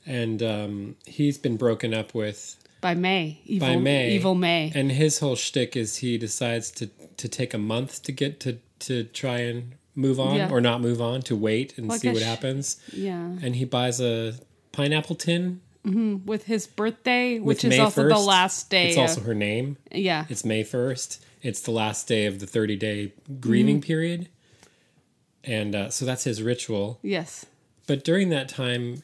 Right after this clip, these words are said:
Speaker 1: he, or towards the end of that time, he meets the, we're also involved with the, um, the woman in the blonde wig who's the
Speaker 2: Mm-hmm.
Speaker 1: drug smuggler.
Speaker 2: Yeah.
Speaker 1: Right?
Speaker 2: Yeah.
Speaker 1: And their paths cross.
Speaker 2: Yes.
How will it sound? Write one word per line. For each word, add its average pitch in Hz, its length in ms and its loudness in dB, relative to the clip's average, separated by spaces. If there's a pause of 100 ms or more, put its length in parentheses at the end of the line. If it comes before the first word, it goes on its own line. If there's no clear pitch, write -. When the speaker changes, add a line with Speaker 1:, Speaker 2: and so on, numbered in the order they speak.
Speaker 1:
he, 123 600 -8 (240)
or 123 100 -4
towards 117 260 -4
the 120 100 0
end 135 100 -2
of 139 60 -2
that 123 120 -4
time, 110 280 -6
he 120 160 -4
meets 113 340 -4
the, 113 300 -4
we're 117 200 0
also 110 600 -4 (580)
involved 107 500 -4
with 107 220 -6
the, 104 240 -2
um, 98 340 -8 (680)
the 110 280 0
woman 113 340 0
in 107 80 -2
the 101 60 -4
blonde 104 340 -2
wig 110 220 2
who's 208 240 4
the 196 60 -2
Speaker 2:
Mm-hmm. - 80 0
Speaker 1:
drug 113 260 0
smuggler. 95 580 -6 (1080)
Speaker 2:
Yeah. 208 280 -2
Speaker 1:
Right? - 200 -6 (220)
Speaker 2:
Yeah. 190 240 0
Speaker 1:
And 107 100 -2
their 107 140 -2
paths 98 380 -8
cross. 95 560 -6 (200)
Speaker 2:
Yes. 190 440 -6